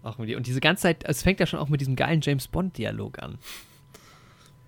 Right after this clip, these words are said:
Äh, Monolog von, von, das finde ich auch für mich nochmal so ein Extrapunkt, dass halt, ähm,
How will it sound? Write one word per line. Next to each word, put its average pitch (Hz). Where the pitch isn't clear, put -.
Äh, 104
Monolog 107
von, 104
von, 107
das -
finde 139
ich -
auch 123
für 131
mich 143
nochmal 139
so 120
ein 117
Extrapunkt, 120
dass 110
halt, 113
ähm, 110